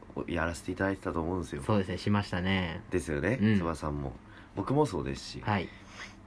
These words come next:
Speaker 1: で、その中で、あのね、一つ、ちょっとラジオを通してね、やってみようと思いまして。
Speaker 2: いいですね。
Speaker 1: そうなんです。今回、一つワークショップをけ-、このラジオで
Speaker 2: できる？
Speaker 1: やるっ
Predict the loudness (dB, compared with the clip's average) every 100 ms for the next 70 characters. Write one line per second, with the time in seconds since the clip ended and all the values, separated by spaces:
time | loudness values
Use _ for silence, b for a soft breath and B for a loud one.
0 | -12 -2 0 0 0 2 2 2 0 0
1 | -4 -4 -10 -12 -6 -4 -2 -2 -4 -6
2 | -10 2 4 4 -2 -8 -10 -20 -18 -14
3 | -6 0 2 2 2 2 0 -2 -2 -6
4 | -4 -4 -4 B B -4 -4 -2 0 2
5 | 4 2 0 -6 -8 -6 -6 -10 -14 4
6 | 8 8 6 0 -2 -4 -10 -2 0 0
7 | -2 -8 -10 -6 -4 -2 -4 -6 -16 B
8 | B B B B B -18 -18 -20 -20 -14
9 | -4 -2 0 0 0 -2 -4 -6 -8 -8
10 | -10 -6 -6 -8 -10 -14 -8 -2 0 0
11 | 0 -4 -6 -4 -4 -4 4 4 4 4
12 | 6 6 6 8 6 6 0